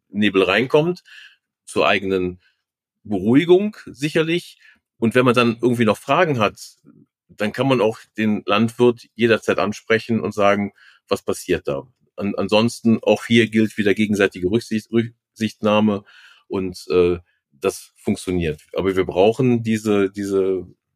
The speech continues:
Schutzmittel eben, damit die, das Obst und die Produkte eben auch die entsprechende Qualität bekommen.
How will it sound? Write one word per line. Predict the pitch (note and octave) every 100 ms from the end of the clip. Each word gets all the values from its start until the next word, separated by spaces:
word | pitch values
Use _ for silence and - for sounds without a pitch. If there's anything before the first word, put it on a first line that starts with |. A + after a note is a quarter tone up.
| _
Schutzmittel | - A2+ A2 - G#2+ - G2 F#2 -
eben, | F#2+ F#2 E2
damit | F2+ F#2+ - -
die, | G2 F#2 D#2 _ _ _ _
das | - F#2
Obst | A#2 A#2+ - -
und | F#2 F2+ -
die | F#2 E2 - _ - - - _ _ _ _
Produkte | - A2 A2 F#2+
eben | F#2+ F#2+
auch | E2
die | -
entsprechende | F2 - F2 F2+
Qualität | F2+ E2+ - D#2 -
bekommen. | - D2+ -